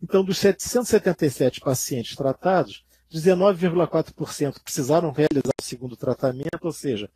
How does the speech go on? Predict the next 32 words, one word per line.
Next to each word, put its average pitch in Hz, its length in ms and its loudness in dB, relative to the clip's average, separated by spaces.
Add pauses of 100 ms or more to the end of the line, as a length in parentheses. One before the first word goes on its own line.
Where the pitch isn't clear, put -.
(280)
oitenta 180 400 2
por 147 180 -6
cento - 320 -2
de 120 140 -8
boa 139 260 2
resposta 131 480 -2
no 127 80 -8
primeiro, 143 500 -2 (240)
né? 170 160 -4 (640)
É, 143 500 6
desses 170 540 4
aí, 151 280 4
seis 202 260 4
vírgula 165 340 0
quatro 151 300 -2
precisaram 143 300 -4
fazer 135 220 -4
um 139 140 -10
terceiro - 460 -4
tratamento 165 680 -4 (380)
e 196 60 4
apenas 190 440 4
dois 175 220 0
vírgula 165 320 0
quatro 156 340 -2
precisaram 151 460 -2
fazer 143 220 -2
um 151 80 -4
te-, 170 160 -8
um 151 120 -12
quarto - 400 -2
tratamento. 131 720 -4